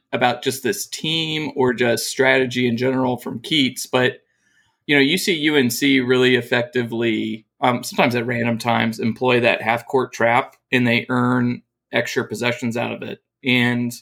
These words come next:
I noticed late in the game, with about two minutes left, we finally ran some trap,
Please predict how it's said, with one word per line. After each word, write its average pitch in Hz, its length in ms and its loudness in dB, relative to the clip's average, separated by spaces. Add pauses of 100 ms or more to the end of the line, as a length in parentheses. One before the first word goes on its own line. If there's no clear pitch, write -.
(720)
I 127 100 2
noticed 151 400 2
late 123 300 2
in 127 60 -2
the 120 60 2
game, 135 260 4
with 120 120 -2
about 117 240 -4
two 135 140 -2
minutes 123 280 -2
left, 156 320 0
we 123 120 -2
finally 117 500 -2
ran 113 340 -6
some 110 180 -12
trap, 110 460 -4